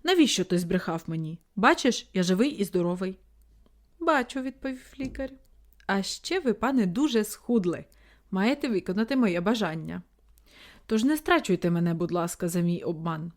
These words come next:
бо інших ліків не було у світі».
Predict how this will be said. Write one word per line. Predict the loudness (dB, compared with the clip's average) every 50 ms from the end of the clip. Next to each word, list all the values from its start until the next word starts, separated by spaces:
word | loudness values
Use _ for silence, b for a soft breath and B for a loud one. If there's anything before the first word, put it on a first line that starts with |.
| _ _ -6
бо | -2 0 0
інших | 0 2 0 -2 0 0 -2 -4 -4 -4
ліків | -4 -6 -6 -6 -12 -14 -14 -16 _ _ _ _ _ _ _ 0
не | 2 2 2
було | 4 2 0 0 0 -4
у | -6
світі». | -10 -12 -14 -14 -16 -18 -18 -18 -20